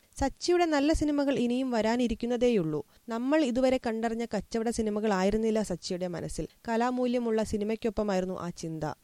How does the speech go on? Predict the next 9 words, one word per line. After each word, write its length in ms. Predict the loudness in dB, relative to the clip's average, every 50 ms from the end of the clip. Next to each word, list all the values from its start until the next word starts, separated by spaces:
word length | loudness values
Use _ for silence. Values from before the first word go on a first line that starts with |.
| _ _
തന്റേതായ 500 | -2 0 0 2 2 2 2 2 2 0
സിനിമയായി 500 | 0 0 0 0 0 2 2 2 2 0 0 -2
താലോലിച്ചിരുന്നതും 840 | 0 0 2 2 2 2 2 2 0 0 -2 -2 0 -2 -2 -2 -2 -6
അത്തരം 300 | -4 -2 0 0 0 2
സിനിമകളെയായിരുന്നു. 840 | 0 0 0 2 2 2 2 4 4 4 2 0 -2 -4 -6 -8 -10 -12 _ _ _
കച്ചവട 440 | -4 -4 -4 -4 -4 -4 -2 -2 -2
സിനിമകളെ 460 | 0 0 0 0 0 2 2 2 2 0
അമിതമായി 520 | 0 -2 0 0 0 0 0 0 0 0
കാണുകയോ 520 | 0 -2 -2 -2 0 2 2 4 4 4